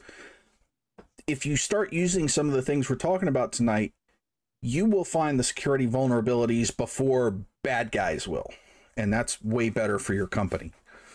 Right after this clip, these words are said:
Um, I mean, I think, and maybe your company's different than most, but I would think so. Um, so another thing I wanna look at from O wasp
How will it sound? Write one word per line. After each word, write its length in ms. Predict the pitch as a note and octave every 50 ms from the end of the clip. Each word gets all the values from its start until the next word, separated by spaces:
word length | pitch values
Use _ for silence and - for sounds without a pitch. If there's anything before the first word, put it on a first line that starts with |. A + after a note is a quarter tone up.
| - - - _ _ _ _ _ _ _ _ _ _ -
Um, 380 | G2 G2 F#2+ F#2+ F#2 F#2 F#2 - - _ _ _ _ _ _ _ - - _ _ _ _ _ _ _ _ _ _ _ _ _ _ _ _ _ _ _ -
I 80 | B2+
mean, 240 | A#2+ A2 F#2 - - _
I 100 | G#2 F#2
think, 380 | F#2 - A#2+ B2 G2 F2 D#2+ -
and 400 | F#2 F#2 F2+ - - - - - _ _ _ _ _ _ _ _
maybe 280 | _ F#2+ F#2+ G2+ G2+ G2
your 120 | G2+ A2+
company's 480 | A2 - B2 A#2 A2+ C3+ A#2+ A2 G#2 -
different 360 | - B2+ A#2 - A#2+ A2+ -
than 120 | A#2+ A2 A2+
most, 380 | A#2+ A#2+ G#2+ G2 - - -
but 240 | - G2 G2 - - _ - _ _ - - - - - - - - - - _ _ _ _ _ _ _ -
I 140 | - A#2+
would 180 | A#2 G#2 F2+ -
think 200 | - F#2+ F#2 F2
so. 320 | - - E2+ F2 F2+ F2+ - _ _ _ _ _ _ _ _ - - _ - - - - - - - _ _ _
Um, 440 | - C#3 C#3+ C#3+ C#3 C#3 C3+ A#2+ G#2 - - _ _ _ _ _ _ _ _ _ _ _ _ _ _ _ _ _ _ _ _ _ - -
so 180 | - - G3 F3
another 220 | F3 G3 A3 A#3+
thing 180 | F#3+ - G#3+ F#3+
I 60 | F3
wanna 160 | D#3+ D#3 D3+
look 240 | C#3+ C#3 C#3+ C3+ -
at 140 | C#3+ C3 -
from 200 | - - A#2 A2 -
O 100 | - D3+
wasp 520 | D#3+ D#3 B2+ G#2 F#2+ F2+ F#2+ - - _